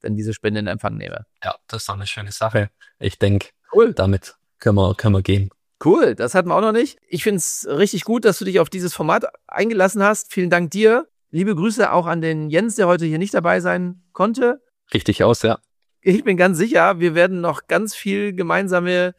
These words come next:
Speaker 1: Ideen entwickeln und noch ein paar Kunden aus der Sportbranche begeistern von eurem Produkt.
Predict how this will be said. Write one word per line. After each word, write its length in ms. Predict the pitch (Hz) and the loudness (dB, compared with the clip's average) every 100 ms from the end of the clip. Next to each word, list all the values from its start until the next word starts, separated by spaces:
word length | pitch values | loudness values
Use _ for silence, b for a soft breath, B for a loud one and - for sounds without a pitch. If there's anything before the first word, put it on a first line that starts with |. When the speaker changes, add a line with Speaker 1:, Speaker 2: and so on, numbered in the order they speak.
| _ | _
Speaker 1:
Ideen 440 | - 147 170 208 | -8 2 4 4
entwickeln 600 | 165 139 196 220 226 220 | 0 0 2 2 0 -2
und 400 | - 156 170 180 170 | -4 -2 -2 -4 -4
noch 240 | 160 151 | -4 -4
ein 80 | 160 | -6
paar 240 | 151 160 | 0 0
Kunden 600 | 175 175 170 202 202 220 - | 0 -4 -4 -6 -6 -6 -12
aus 220 | - 185 | -6 -4
der 100 | 202 | -2
Sportbranche 640 | 185 147 165 - 160 190 196 | -2 0 0 2 0 2 0
begeistern 580 | 170 135 151 - 202 196 | 2 2 2 0 -4 -4
von 220 | 240 226 | -8 -4
eurem 300 | 123 143 175 | 0 0 0
Produkt. 440 | - - 165 - | 0 0 0 -6